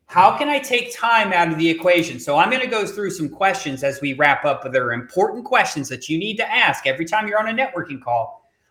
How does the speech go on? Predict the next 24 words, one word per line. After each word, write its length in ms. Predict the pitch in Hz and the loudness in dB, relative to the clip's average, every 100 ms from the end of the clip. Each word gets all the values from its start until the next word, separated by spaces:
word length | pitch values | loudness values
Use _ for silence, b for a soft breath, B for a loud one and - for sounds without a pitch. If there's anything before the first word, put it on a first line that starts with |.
| _ | _
But 100 | 156 | 4
right 200 | 180 170 | 4 6
now, 200 | 202 233 | 4 4
I 40 | |
wanna 220 | 233 226 | 0 -2
talk 240 | 185 190 180 | 0 -2 0
about 440 | 160 156 151 - - | 2 2 2 -8 -2
why 100 | 139 | -2
taking 360 | 170 165 147 | 0 -2 -4
time 260 | - 165 214 | -2 0 2
out 140 | 220 | 0
of 60 | 214 | -2
the 60 | |
equation 360 | 220 - 139 135 | -6 -4 -6 -6
is 100 | 131 | -8
so 140 | 156 | -4
busy 400 | 175 135 120 127 | -4 -4 -6 -10
in 80 | 127 | -12
twenty 260 | 120 113 110 | -14 -14 -12
twenty-one. 520 | 117 113 143 170 170 b b - | -10 -6 0 0 -2 b b -12
People 440 | - 269 262 214 | -2 2 2 2
are 140 | 180 180 | 2 0
so 340 | - 226 214 | 0 2 2
busy. 580 | 208 214 180 165 - | 4 2 2 -4 -6